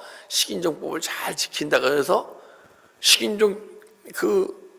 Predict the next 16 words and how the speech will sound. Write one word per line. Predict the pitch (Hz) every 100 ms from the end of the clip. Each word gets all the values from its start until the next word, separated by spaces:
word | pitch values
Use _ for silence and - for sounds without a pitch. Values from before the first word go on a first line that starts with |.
| _ _ _ _ _ _ _ _ -
족속들도 | - - 165 - 180 190 262 - -
거기서 | 165 160 170 233 - - - - -
선한 | - 311 262 247
사람이 | 233 233 214
있고 | 214 -
악한 | - 196
사람이 | 202 196
있을 | 165 165
거 | 156
아니에요. | 135
그죠? | 131 220 254 - - - - _ _ _ _ _ _ _ _ _ _ _ _ _ -
아, | -
시-, | - 214 214 302
식인복, | - - 254 196 180 - - - -
식인족복 | - 214 185 170 - 170 -
기준으로 | 160 160 185 147 113 123 170 -